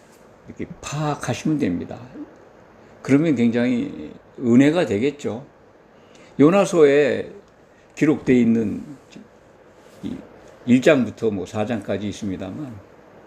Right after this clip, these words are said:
그 가운데 예수님이 딱 집어서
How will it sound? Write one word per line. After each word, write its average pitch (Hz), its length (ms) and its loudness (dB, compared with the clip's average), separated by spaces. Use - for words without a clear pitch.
그 175 160 4
가운데 147 420 4
예수님이 131 480 0
딱 - 240 -8
집어서 185 520 4